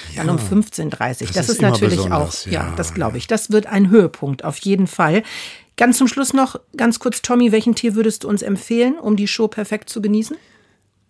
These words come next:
Speaker 2: Ein Pu'er-Tee. Das ist der einzige fermentierte Tee. Äh, Chinesen schenken diesen Tee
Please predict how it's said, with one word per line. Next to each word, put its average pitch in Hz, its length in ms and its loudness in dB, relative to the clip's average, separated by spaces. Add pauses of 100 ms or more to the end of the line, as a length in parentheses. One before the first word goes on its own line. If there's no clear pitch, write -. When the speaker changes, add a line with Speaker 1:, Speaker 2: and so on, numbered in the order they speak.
Speaker 2:
Ein 120 240 0
Pu'er-Tee. 110 920 -4
Das 95 180 -8
ist 104 100 -10
der 104 140 -6
einzige 131 460 -4
fermentierte 120 1080 -2 (140)
Tee. 131 400 0 (500)
Äh, 110 220 -2
Chinesen 120 560 0
schenken 117 380 -4
diesen 113 480 -2
Tee 131 480 -2